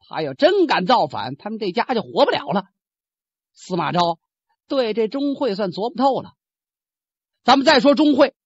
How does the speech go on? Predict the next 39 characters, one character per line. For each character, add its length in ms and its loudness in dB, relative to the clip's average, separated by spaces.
大 300 -2
军 240 6
进 240 2
汉 240 0
中， 120 0
连 300 4
克 240 0
乐 320 0
城、 240 -2
汉 340 -6
城、 220 -2
关 260 0
城， 280 -2
进 440 2
抵 300 -10
剑 320 0
阁。 260 -6
由 340 6
于 260 6
西 320 0
路 220 0
军 280 0
诸 240 -6
葛 160 0
绪 300 -2
调 360 2
度 200 -4
失 200 -4
误， 260 -6
他 220 0
被 160 2
姜 200 2
维 120 4
给 80 4
打 160 0
败 240 4
了。 80 -12
姜 260 4
维 280 2